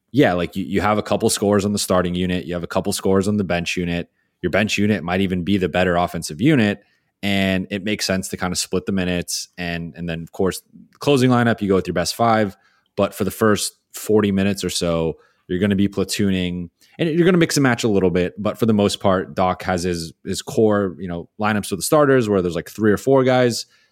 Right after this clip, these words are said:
uh, you know, core lineups with, with the bench where there's three or four guys, and, and that's kinda how he operates. Heading into game one, I thought that was gonna be different. Um, and I especially thought that was gonna be different because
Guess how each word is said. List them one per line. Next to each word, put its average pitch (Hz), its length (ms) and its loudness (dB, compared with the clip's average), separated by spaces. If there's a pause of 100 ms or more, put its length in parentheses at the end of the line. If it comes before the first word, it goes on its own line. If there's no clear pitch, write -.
(340)
uh, 82 280 -4
you 82 100 -10
know, 82 240 -8
core 101 220 0
lineups 92 420 -2
with, 85 160 -6
with 82 160 -14
the - 60 -8
bench 113 420 -2
where 85 120 -4
there's 85 140 -6
three 104 160 -2
or 95 40 0
four 98 220 0
guys, 92 380 0
and, 82 140 -10
and 87 160 -8
that's 85 180 -2
kinda 85 180 -6
how 82 140 -6
he 82 80 -4
operates. 80 520 -6 (420)
Heading 175 180 2
into 170 180 2
game 127 240 4
one, 98 640 2 (680)
I 123 80 2
thought 175 160 4
that 151 80 8
was 120 100 6
gonna 113 140 4
be 92 80 0
different. 76 360 -6 (200)
Um, 87 380 -2
and 98 120 -2
I 95 100 2
especially - 480 2
thought 120 160 2
that 117 80 4
was 98 120 2
gonna 101 120 0
be 95 80 2
different 90 440 -4
because 92 720 -2